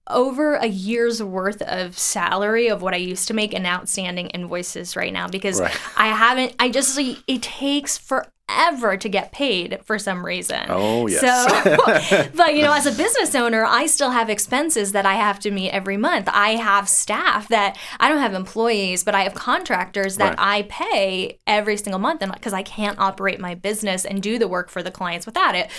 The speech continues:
Speaker 1: But meanwhile, they don't pay, the clients don't pay for another, you know, ninety days.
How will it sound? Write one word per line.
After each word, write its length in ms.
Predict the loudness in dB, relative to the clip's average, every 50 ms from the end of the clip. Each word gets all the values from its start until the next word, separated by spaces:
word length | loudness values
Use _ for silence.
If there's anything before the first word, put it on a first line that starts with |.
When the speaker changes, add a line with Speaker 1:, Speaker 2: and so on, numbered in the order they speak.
| -16 -6 -2
Speaker 1:
But 120 | 0 2
meanwhile, 460 | 2 2 2 2 2 2 2 2 2
they 160 | 2 2 2
don't 200 | 2 2 0 -2
pay, 360 | 0 2 2 2 2 0 -2 -4
the 80 | -6 -4
clients 360 | -2 -2 0 0 0 0 0
don't 200 | -2 -2 -2 -2
pay 280 | -2 -2 -2 -2 -2
for 160 | -2 -2 -4 -2
another, 420 | -2 -2 -2 0 0 0 0 0
you 80 | -2 -2
know, 180 | -2 -2 0
ninety 480 | 0 0 0 0 0 -2 -2 -2 -2 0
days. 520 | 0 2 2 2 0 0 -2 -4 -4 -6